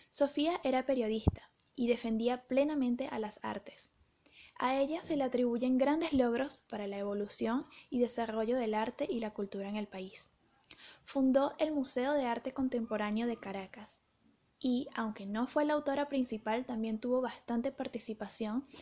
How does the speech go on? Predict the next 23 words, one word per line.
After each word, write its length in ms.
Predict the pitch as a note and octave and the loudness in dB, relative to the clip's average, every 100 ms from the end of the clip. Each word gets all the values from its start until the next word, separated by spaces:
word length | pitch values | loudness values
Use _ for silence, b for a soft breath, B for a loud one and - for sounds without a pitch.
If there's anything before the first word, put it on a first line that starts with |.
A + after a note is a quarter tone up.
| B B | B B
en 100 | A#3+ | -2
la 100 | A3+ | 0
modernización 960 | A3 A3 A3 A3 A3 G#3+ G3 A#3 B3+ D4+ | 0 0 0 0 -2 -4 -4 0 0 0
y 100 | B3 | -2
decoración 560 | A#3 - G#3+ G#3 A#3+ A3+ | -2 -2 -4 -4 -2 0
de 80 | |
la 100 | B3+ | 0
Universidad 640 | C4 A3+ G#3+ G#3 - G#3 G#3 | 0 0 -2 -6 -6 -6 -4
Central 420 | - A3+ A#3 C4+ | -4 -4 -2 -2
de 60 | C#4+ | -2
Venezuela, 500 | A3+ G3+ - - - _ B B B B | -2 -4 -8 -10 -16 _ B B B B
con 120 | C4 | 2
los 80 | C4 | 4
diferentes 460 | C4+ C4 B3+ B3 D4 | 4 2 0 0 -2
murales 560 | D#4+ C#4+ A#3 A3+ B3 - | 2 4 4 0 -2 -2
y 120 | A#3+ | 0
obras 220 | A#3 C4 | 0 -2
artísticas 720 | C4 - A#3 - A#3+ C#4 - | -4 -4 -6 -6 -6 -4 -4
que 140 | B3 | -8
siempre 400 | G#3+ A#3+ A#3+ C#4 | -4 0 0 0
la 160 | C4 G#3+ | -2 0
han 160 | A#3+ C#4+ | -2 -2
caracterizado. 760 | C4 A#3 G#3+ G#3 - - - | -4 -8 -8 -8 -8 -10 -12